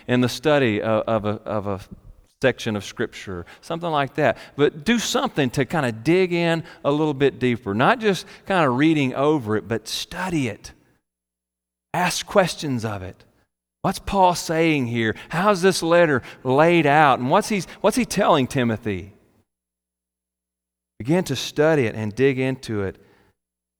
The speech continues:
and get that deeper understanding of it. And then memori-, memorization and meditation. Memorization and meditation.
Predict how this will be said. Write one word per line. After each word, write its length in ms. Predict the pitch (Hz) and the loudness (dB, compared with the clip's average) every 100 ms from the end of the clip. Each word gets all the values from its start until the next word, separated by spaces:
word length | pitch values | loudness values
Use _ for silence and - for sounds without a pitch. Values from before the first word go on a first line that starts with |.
| - | -8
and 80 | |
get 180 | 127 139 | -6 -2
that 260 | 135 127 107 | 0 -2 -2
deeper 400 | 127 131 120 113 | 0 0 -2 -4
understanding 800 | 120 110 - - 110 107 98 98 | -2 -4 -6 -6 -4 -4 -4 -4
of 180 | 98 92 | -4 -6
it. 160 | 87 _ _ _ _ _ _ - | -10 _ _ _ _ _ _ -4
And 140 | 170 | 0
then 320 | 208 196 143 - - - _ _ _ _ _ _ _ _ _ _ _ _ _ | 2 2 0 -6 -20 -20 _ _ _ _ _ _ _ _ _ _ _ _ _
memori-, 560 | 147 196 190 170 165 160 | 2 4 4 4 4 2
memorization 840 | 156 160 180 170 147 151 147 156 | 0 0 2 2 4 2 2 -2
and 140 | 135 123 | 0 2
meditation. 720 | 131 117 123 110 - 95 92 _ _ _ _ _ _ _ _ _ - | 0 0 -2 -2 -6 -12 -16 _ _ _ _ _ _ _ _ _ 0
Memorization 800 | 175 202 185 175 160 165 165 160 | 2 4 4 4 4 4 4 -2
and 220 | - 135 135 | -2 -2 0
meditation. 760 | 139 139 - 127 120 107 98 | 0 0 0 -2 -2 -6 -10